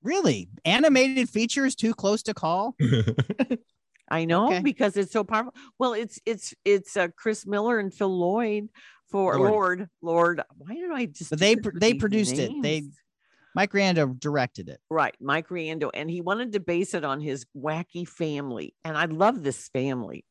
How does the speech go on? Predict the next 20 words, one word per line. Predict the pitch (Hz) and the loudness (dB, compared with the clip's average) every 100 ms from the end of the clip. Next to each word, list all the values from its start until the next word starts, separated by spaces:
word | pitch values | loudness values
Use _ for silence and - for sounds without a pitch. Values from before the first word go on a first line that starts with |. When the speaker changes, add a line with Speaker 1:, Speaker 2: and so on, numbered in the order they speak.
| - | -4
Speaker 3:
the | |
Mitchells, | 127 147 - 104 98 - | -2 -2 -2 -6 -6 -4
and | 151 | -4
they | 156 | -2
saved | - - 196 196 | -2 0 0 0
the | |
world | 147 143 135 123 117 - - - _ | 0 2 2 -2 -8 -18 -20 -20 _
from | - 151 143 139 - | -6 -4 -4 -6 -8
a | 127 117 85 - - | -6 -6 -8 -14 -12
machine | 139 135 - 165 175 185 | -10 -10 -10 -8 -6 -6
apocalypse. | - - 160 170 131 98 139 | -6 -6 -4 -4 -4 -2 2
Speaker 1:
A | 165 | 2
I. | 127 101 101 - - - - | 2 0 -6 -12 -20 -14 -2
Speaker 3:
And | 165 160 | 0 2
they | 156 | 2
have | 156 175 185 170 - | 2 4 4 2 0
a | 147 135 107 | 2 4 2
female | - 185 190 190 185 | -2 -4 -2 0 -2
protagonist, | 185 160 170 170 160 123 131 143 | -2 -4 -2 -2 -2 -6 -6 -4
which, | 135 - | -4 -4